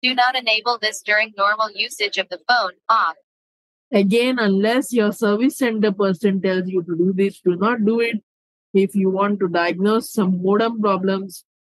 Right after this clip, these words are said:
Speaker 2: do not do it. Then only you should enable it. If you want to diagnose, like, some network problems, some G P S problems, then enable it. But if your service, uh,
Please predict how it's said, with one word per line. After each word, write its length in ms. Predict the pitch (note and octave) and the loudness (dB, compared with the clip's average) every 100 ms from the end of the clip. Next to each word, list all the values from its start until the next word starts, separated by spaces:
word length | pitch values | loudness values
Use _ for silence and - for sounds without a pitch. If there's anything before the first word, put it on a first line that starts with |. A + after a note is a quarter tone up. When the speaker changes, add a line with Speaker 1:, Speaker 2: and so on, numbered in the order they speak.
| _ _ | _ _
Speaker 2:
do 140 | F3 F#3+ | 0 2
not 280 | G3+ G#3 G3 _ _ - | 2 0 -4 _ _ -4
do 200 | E3+ G3+ | 2 2
it. 200 | F#3+ F3+ | 2 0
Then 200 | F#3 A3 | 0 2
only 200 | A#3 A3 | 2 2
you 240 | G#3 F#3+ F#3 | 2 0 -2
should 200 | G3 F3 | -2 -2
enable 380 | F3 E3+ E3 | -2 -2 -2
it. 120 | D3 C#3+ | -2 -4
If 180 | D3+ D3+ | -4 0
you 100 | F3 | 0
want 240 | F#3 G3+ | 2 0
to 80 | F#3 | -2
diagnose, 720 | D#3+ E3+ F3 G3 G3+ G3+ - | -2 0 2 2 0 -2 -4
like, 340 | F#3 F3+ F3 - _ _ _ _ _ _ _ | -2 2 0 -2 _ _ _ _ _ _ _
some 340 | - B3+ A3+ G#3+ | -2 2 4 4
network 460 | G#3+ G#3+ A3+ G#3+ | 0 2 2 2
problems, 540 | A3 G3+ F#3+ G3 F#3+ G3 | 2 2 2 0 0 -2
some 220 | F3+ F3+ | -2 -2
G 240 | - G#3 | 0 0
P 200 | - G#3+ | 2 0
S 180 | G3 F#3+ | 0 -2
problems, 580 | - F#3 F3+ F3+ F3+ D#3+ | 0 0 0 -4 -6 -4
then 240 | F#3 F#3+ G3+ | 0 0 0
enable 420 | F#3 F#3 F#3+ G3 | 0 -2 0 2
it. 180 | G3 F#3+ _ _ _ _ - | 2 0 _ _ _ _ -2
But 160 | F3 | 0
if 100 | F3 | 2
your 140 | F3+ F#3+ | 0 0
service, 640 | G3+ G#3 A#3 A#3+ - G#3+ | 2 2 2 -2 -4 0
uh, 420 | G3+ F#3+ F#3 F3+ | 2 2 0 -2